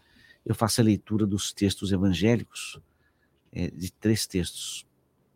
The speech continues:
Abre aspas agora, texto evangélico. "Estava próxima a festa dos pães asmos, chamada Páscoa.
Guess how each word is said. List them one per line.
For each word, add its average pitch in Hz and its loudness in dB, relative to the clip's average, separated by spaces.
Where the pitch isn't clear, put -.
Abre 127 6
aspas 117 0
agora, 107 0
texto 117 0
evangélico. 107 4
"Estava 240 8
próxima 180 8
a 147 4
festa 147 4
dos 127 0
pães 131 2
asmos, 107 0
chamada 110 4
Páscoa. - 4